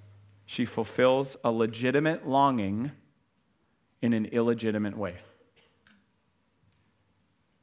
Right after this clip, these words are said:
There's, there's nothing wrong with wanting to be significant,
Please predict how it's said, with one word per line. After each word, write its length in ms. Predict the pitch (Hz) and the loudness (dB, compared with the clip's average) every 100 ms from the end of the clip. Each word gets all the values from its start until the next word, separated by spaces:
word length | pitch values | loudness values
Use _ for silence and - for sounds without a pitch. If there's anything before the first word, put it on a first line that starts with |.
| _ _ _ | _ _ _
There's, 280 | 185 214 175 - | 4 4 2 2
there's 240 | 185 151 | 2 6
nothing 380 | 190 208 220 180 | 6 6 4 8
wrong 260 | 175 220 | 8 8
with 160 | 170 156 | 6 4
wanting 300 | 165 180 180 | 6 6 4
to 120 | - | 0
be 120 | 165 160 | -2 0
significant, 920 | - 143 165 220 175 127 113 - - | 0 2 4 2 -2 -2 -4 -6 -12